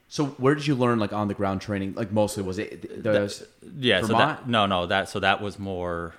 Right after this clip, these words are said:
Speaker 2: kind of a continuation of the academic concept, because
Speaker 1: Mm-hmm.
Speaker 2: you're back in the back room. You're not dealing with the people. You're just, you know, sitting behind a desk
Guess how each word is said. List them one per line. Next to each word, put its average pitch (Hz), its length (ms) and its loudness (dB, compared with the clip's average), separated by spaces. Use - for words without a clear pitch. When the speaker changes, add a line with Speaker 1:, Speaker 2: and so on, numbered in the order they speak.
Speaker 2:
kind 92 160 -6
of 82 80 -8
a 80 120 -10
continuation 90 720 -8
of 80 160 -8
the 82 180 -8
academic 85 540 -6
concept, 87 480 -8
because 98 280 -8
Speaker 1:
Mm-hmm. 80 40 -12
Speaker 2:
you're 82 100 -10
back 85 300 -4
in 90 60 -10
the 85 60 -10
back 85 280 -8
room. 82 320 -8
You're 78 80 -12
not 78 340 -12
dealing 82 240 -6
with 78 80 -12
the - 80 -16
people. 82 400 -8
You're 78 140 -10
just, 76 340 -12
you 90 80 -8
know, 76 120 -8
sitting 90 280 -10
behind 82 180 -8
a 80 60 -10
desk 80 280 -8